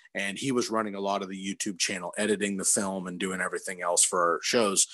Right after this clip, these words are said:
And it frankly just didn't work out with our time. So we kind of backed off of YouTube last season, but we're gonna get, uh, more involved with it this year. So after the Super Bowl, we're gonna get back onto YouTube. So we're very excited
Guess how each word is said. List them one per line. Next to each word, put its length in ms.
And 220
it 100
frankly 380
just 320
didn't 320
work 260
out 200
with 80
our 100
time. 260
So 140
we 140
kind 200
of 200
backed 280
off 200
of 80
YouTube 360
last 300
season, 380
but 120
we're 120
gonna 220
get, 240
uh, 220
more 340
involved 420
with 240
it 200
this 280
year. 220
So 260
after 320
the 100
Super 300
Bowl, 300
we're 100
gonna 140
get 160
back 280
onto 180
YouTube. 380
So 160
we're 140
very 280
excited 440